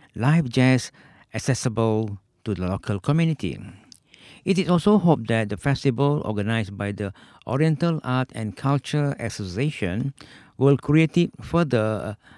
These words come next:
appreciation of music and encourage dialogue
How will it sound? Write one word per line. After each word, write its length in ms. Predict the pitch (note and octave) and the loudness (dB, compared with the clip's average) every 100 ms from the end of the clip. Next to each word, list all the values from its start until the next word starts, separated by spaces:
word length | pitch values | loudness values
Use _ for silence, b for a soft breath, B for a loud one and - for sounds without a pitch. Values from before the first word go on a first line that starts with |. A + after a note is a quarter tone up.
| B B | B B
appreciation 760 | A2 C3 B2+ E3+ F3+ - A2 G2 | -6 -2 2 4 4 4 2 2
of 140 | G#2+ | -2
music 720 | G2 A2+ D3+ A2+ C#3+ D#3 D#3 - | 0 4 4 6 4 4 4 -4
and 260 | G#2+ G#2+ - | -6 -6 -4
encourage 640 | A#2 A2+ C#3 C#3+ D3+ - B B B - | -2 0 2 4 2 0 B B B -2
dialogue 640 | A2 A#2 A#2+ B2+ B2 | 2 4 4 4 4